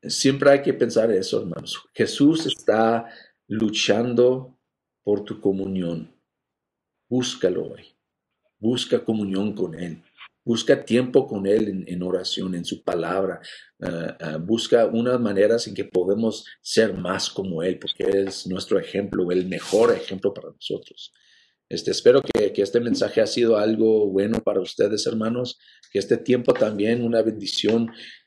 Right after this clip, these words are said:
Espero que podamos arreglar todo. Yo sé que, pues, todavía no te-, no tengo todo perfecto, que a lo mejor tenemos que comunicarnos mejor con los hermanos, porque se me hace que nos equivocamos con,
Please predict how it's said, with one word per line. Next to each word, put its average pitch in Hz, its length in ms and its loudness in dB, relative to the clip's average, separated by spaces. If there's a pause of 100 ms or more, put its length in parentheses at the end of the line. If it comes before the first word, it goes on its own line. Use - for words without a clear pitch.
(760)
Espero 151 440 8
que 160 100 4
podamos 135 480 6
arreglar 127 560 4
todo. 143 400 8
Yo 139 160 4
sé 131 260 2
que, 113 280 4 (160)
pues, - 560 -4 (420)
todavía 110 340 4
no 135 240 4
te-, 117 360 4
no 117 260 2
tengo 120 300 0
todo 117 260 4
perfecto, 113 500 2
que 101 200 2
a 98 60 2
lo 110 100 0
mejor 107 300 -2
tenemos 107 340 -2
que 98 100 -6
comunicarnos 110 600 0
mejor 101 360 0
con 98 280 -6
los 92 180 -2
hermanos, 101 500 -2
porque - 240 -6
se - 120 -8
me 92 100 -2
hace - 160 -6
que - 140 -6
nos 92 180 -6
equivocamos 95 640 -2
con, 90 220 -4